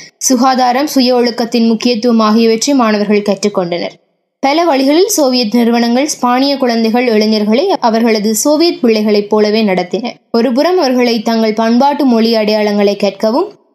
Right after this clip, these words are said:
பேணவும், பயன்படுத்தவும் ஊக்குவித்த அதே வேளை, ரஷ்ய மொழியை கற்பதும், ரஷ்ய பண்பாடு பற்றிய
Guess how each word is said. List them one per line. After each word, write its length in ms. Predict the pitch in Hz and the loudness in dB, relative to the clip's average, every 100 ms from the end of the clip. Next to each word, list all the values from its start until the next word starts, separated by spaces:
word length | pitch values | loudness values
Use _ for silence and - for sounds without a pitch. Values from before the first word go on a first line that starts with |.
| _ | _
பேணவும், 520 | - 262 277 277 320 302 | -2 0 0 0 -2 0
பயன்படுத்தவும் 840 | 226 233 262 220 214 240 294 294 | -2 0 0 0 -2 -2 -2 0
ஊக்குவித்த 460 | 254 247 262 226 | 0 2 0 2
அதே 360 | 240 214 208 233 | 0 0 2 2
வேளை, 320 | 214 202 277 | 2 2 2
ரஷ்ய 360 | 359 247 - 277 | 0 0 0 2
மொழியை 340 | 262 254 254 | 2 0 -2
கற்பதும், 520 | 247 208 - 214 277 | -2 -4 -2 -2 0
ரஷ்ய 360 | 285 220 240 240 | -2 -2 -2 -2
பண்பாடு 440 | 220 220 220 220 | 0 0 0 0
பற்றிய 540 | 220 214 - 226 220 | -2 -4 0 0 0